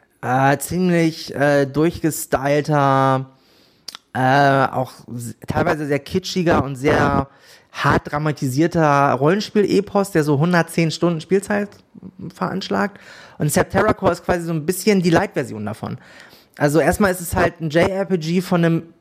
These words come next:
nicht japanischen Entwickler. Das ist sau selten, dass sich wirklich Leu-, also westliche Entwickler an diese Formel rangetraut haben. Mm,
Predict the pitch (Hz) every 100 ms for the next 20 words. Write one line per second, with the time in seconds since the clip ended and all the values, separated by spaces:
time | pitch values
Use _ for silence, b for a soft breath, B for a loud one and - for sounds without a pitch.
0 | _ _ - - 175 - 196 - 180 190
1 | 180 156 170 - 208 175 165 - 147 165
2 | 170 202 190 180 175 185 180 160 160 156
3 | - 156 147 175 - 175 165 175 180 156
4 | 147 - 160 190 185 190 190 165 180 190
5 | 190 196 B B B B B B - 175
6 | 180 180 185 180